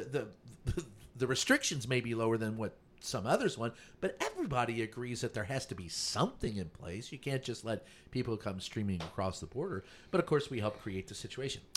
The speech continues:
So, anyway, moving on. The other issue I'd love to talk to you about is, i-, and this is, as you sit and talk about the president and defend policies, how hard is it to defend the policy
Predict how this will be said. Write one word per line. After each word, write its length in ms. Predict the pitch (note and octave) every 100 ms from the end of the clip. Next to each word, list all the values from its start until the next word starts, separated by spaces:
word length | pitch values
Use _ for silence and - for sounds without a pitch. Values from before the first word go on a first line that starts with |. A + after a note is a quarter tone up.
| - -
So, 180 | - G#3+
anyway, 220 | A3 E3
moving 260 | D#3 G#3 F#3
on. 240 | F3+ F#3
The 140 | D3+ F3+
other 280 | A#3+ G#3+ - - -
issue 320 | E3+ E3 D3
I'd 120 | B2
love 160 | C#3 C#3+
to 80 | D3
talk 240 | D3 C#3
to 40 |
you 40 | C3+
about 280 | B2+ C3 -
is, 280 | C#3 B2 - - - - -
i-, 140 | C#3+ C#3
and 260 | D#3 D3 - -
this 220 | C#3 G3 -
is, 200 | E3 B2+ -
as 240 | D#3+ D3+
you 100 | G#3
sit 320 | G3+ G3 F#3+ -
and 320 | D3+ C#3 A#2+ - - - - - - - - -
talk 420 | - - D#3 D3+ - - - - -
about 420 | A#2 A#2 C3 C3+ C3
the 60 |
president 520 | - B2+ A#2+ A2+ A2 -
and 120 | F#2+
defend 440 | G#2+ - B2 G#2
policies, 640 | - A2+ G#2+ - G2 F#2+ - - - -
how 260 | - G#3 G#3+
hard 320 | - E3+ E3
is 200 | C#3 B2+
it 140 | B2 - - - - - - - -
to 140 | D3+
defend 640 | B2+ A#2+ - C3+ C3 B2 - - - -
the 60 | -
policy 800 | - C3 B2 A2 - G#2+ F#2+